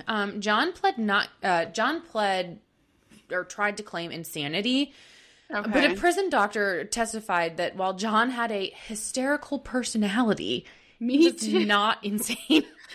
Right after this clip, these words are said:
Speaker 2: Sarah, how many people have described you and I that way?
Speaker 1: Too many. <laughs> Um,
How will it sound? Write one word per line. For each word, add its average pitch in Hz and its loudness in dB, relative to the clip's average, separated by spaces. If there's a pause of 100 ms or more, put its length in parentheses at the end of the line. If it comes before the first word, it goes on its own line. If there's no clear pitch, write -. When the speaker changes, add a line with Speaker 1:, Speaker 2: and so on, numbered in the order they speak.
(140)
Speaker 2:
Sarah, 233 0 (320)
how 220 -4
many 285 4
people 277 -2
have 233 -6
described 214 -4
you 202 -4
and 190 -2
I 185 0
that 165 -4
way? 151 -2 (760)
Speaker 1:
Too 190 -4
many. - -2 (300)
<laughs> 269 0 (1400)
Um, 220 0